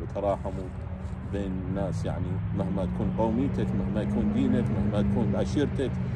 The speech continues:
تراحم، تراحم ويا جارك، تراحم وياه، حتى لو زعلان عليك،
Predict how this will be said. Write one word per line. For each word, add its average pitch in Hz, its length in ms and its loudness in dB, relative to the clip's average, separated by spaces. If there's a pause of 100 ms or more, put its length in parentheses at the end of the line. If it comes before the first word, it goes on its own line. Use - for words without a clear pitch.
(300)
تراحم، - 360 4 (160)
تراحم 120 380 2
ويا 120 220 2
جارك، 127 320 4 (1000)
تراحم 123 380 4
وياه، 120 420 4 (480)
حتى 127 260 2
لو 135 100 6
زعلان 123 440 2
عليك، 127 400 -2